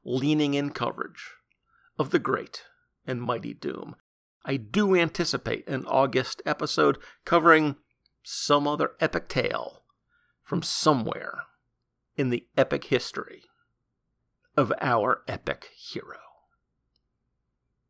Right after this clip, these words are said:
If you have any feedback on this, uh, episode, on these issues, on the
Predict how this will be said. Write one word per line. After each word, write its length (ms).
If 60
you 100
have 120
any 440
feedback 640
on 180
this, 460
uh, 200
episode, 680
on 140
these 220
issues, 520
on 160
the 200